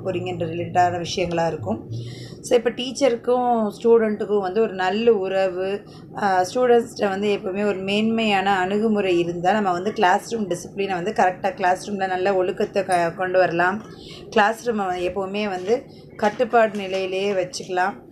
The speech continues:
அப்ப இப்படி நம்ம வச்சுக்கும் போது கண்டிப்பா அவங்கள வந்து involve பண்ண முடியும். லேர்னிங்ல நல்ல நிறைய time எடுத்து involve பண்ண வைக்க முடியும். அவங்களால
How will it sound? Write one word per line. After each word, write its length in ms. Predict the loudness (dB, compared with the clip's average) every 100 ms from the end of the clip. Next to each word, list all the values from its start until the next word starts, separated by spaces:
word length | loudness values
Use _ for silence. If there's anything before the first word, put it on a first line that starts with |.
| -20 -12
அப்ப 340 | -4 2 2 2 -2
இப்படி 280 | -8 -4 -2
நம்ம 220 | 2 0
வச்சுக்கும் 280 | -2 -4 0
போது 180 | 0
கண்டிப்பா 520 | 0 0 0 2 2 2
அவங்கள 100 | -2
வந்து 300 | -4 -2 0
involve 600 | 0 -2 4 4 4 0
பண்ண 200 | -4 -2
முடியும். 400 | -4 -2 -2 0
லேர்னிங்ல 560 | 0 0 -2 -4 -4
நல்ல 300 | -4 -2 -2
நிறைய 340 | 0 0 0 2
time 260 | 2 2
எடுத்து 260 | -2 -2 -2
involve 520 | -2 -4 2 4 4
பண்ண 180 | 0 0
வைக்க 240 | 0 0
முடியும். 360 | -2 2 2 4
அவங்களால 240 | 4 2